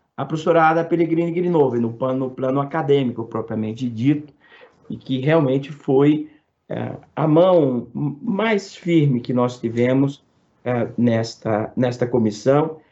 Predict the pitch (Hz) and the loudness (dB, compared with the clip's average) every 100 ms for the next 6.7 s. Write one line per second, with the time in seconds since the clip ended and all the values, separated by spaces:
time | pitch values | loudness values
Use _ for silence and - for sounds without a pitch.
0 | _ _ 117 139 160 165 160 - 151 170 | _ _ -4 -2 0 -2 -4 2 6 6
1 | 175 170 160 156 156 151 160 151 - 160 | 6 4 4 2 0 0 -2 -2 -2 2
2 | 165 170 165 _ _ 165 175 175 151 156 | 4 2 -2 _ _ 0 2 4 4 4
3 | 156 - 160 160 156 147 143 143 175 185 | 0 -2 0 2 4 4 4 2 2 2
4 | 180 180 196 - 147 123 - - _ _ | 0 -6 -6 0 2 2 -2 -8 _ _
5 | - - 143 160 165 147 151 - 139 127 | -20 -4 2 4 4 2 -2 -2 0 2
6 | 110 107 - - - - - | 2 -2 -14 -20 -20 -20 -20